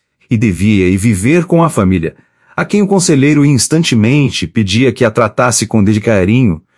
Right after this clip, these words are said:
como se de seu matrimônio fosse. A leitura dessa disposição causou natural espanto à irmã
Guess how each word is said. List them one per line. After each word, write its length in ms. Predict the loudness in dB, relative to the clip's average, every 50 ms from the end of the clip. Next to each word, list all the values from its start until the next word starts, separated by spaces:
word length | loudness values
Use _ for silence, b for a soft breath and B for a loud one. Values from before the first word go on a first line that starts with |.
| _ -4
como 280 | -2 0 0 0 0 -2
se 200 | -2 -2 -2 -2
de 120 | -2 -2
seu 320 | -2 -2 -2 0 0 0 0
matrimônio 540 | 0 0 -2 -2 0 0 2 2 2 0
fosse. 480 | -2 -2 -2 -4 -4 -4 -6 -10 -12 _ _ _ _ _ _ _ _ _ _ _ _ _ _ _ _ _
A 80 | -2 0
leitura 380 | 0 0 0 0 0 0 2 2
dessa 260 | 0 0 0 0 -2
disposição 760 | -2 -2 -2 0 -2 0 0 0 0 0 0 0 2 2 0
causou 400 | 0 0 0 0 2 2 0 2
natural 520 | 2 0 0 0 0 0 2 2 2 0 0
espanto 440 | -2 -4 -2 0 0 0 0 0 0
à 60 | 0
irmã 380 | 2 2 2 2 2 0 -2